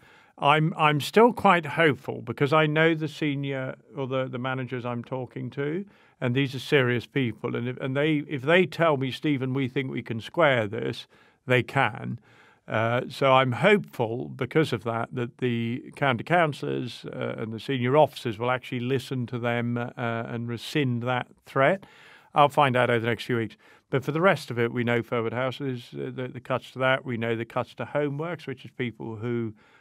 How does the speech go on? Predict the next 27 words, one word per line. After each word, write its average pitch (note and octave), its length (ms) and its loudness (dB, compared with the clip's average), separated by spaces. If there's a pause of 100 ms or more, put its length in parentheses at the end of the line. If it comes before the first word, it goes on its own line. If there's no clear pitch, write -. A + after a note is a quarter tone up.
(160)
uh, A#2 380 0
have G#2+ 140 -6
mental A2 260 -2
health C#3 240 2
problems D3 440 0
and B2+ 100 -4
often A#2 400 -6
come A#2+ 240 -4
from A2+ 120 -10
a - 20 -8
homeless G#2+ 260 -8
background. D3+ 640 -2 (460)
The, B2+ 280 2
the B2+ 80 -4
cuts - 280 -4
to - 60 -20
Children's A2 440 -8
Services, D#3 640 -4
the C#3+ 100 -8
cuts - 460 -2
to, C3 280 0 (540)
you D#3 80 -6
know, C#3 140 0
God C#3+ 260 -2
help C#3 240 -2
me, B2 180 -4
a A#2+ 200 -6